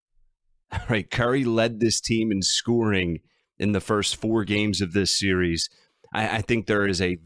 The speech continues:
very strong argument to be made that if Curry doesn't do what he did in those first four games, the Boston Celtics are already your N B A champions. All right, Curry in games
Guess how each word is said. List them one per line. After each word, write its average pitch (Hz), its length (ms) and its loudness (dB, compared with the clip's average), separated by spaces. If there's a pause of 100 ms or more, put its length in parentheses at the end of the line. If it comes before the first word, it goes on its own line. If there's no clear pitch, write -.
(160)
very 113 440 0
strong 98 480 0
argument 95 500 0
to 98 100 -2
be 90 140 0
made 87 460 0 (400)
that 101 240 0
if 92 260 -2 (1200)
Curry 127 320 2
doesn't 107 340 2
do 117 160 2
what 104 260 0
he 101 160 -6
did 98 240 -2
in 92 100 -6
those 95 220 0
first 95 300 0
four 98 220 0
games, 90 520 -2 (440)
the 95 160 -2
Boston 107 420 0
Celtics 98 560 -2
are 90 240 0
already 98 640 -2 (260)
your 90 160 2
N 92 200 0
B 87 180 0
A 82 100 0
champions. - 680 -4 (560)
All 98 80 0
right, 98 120 0
Curry 117 320 0
in 101 120 -2
games 98 420 -2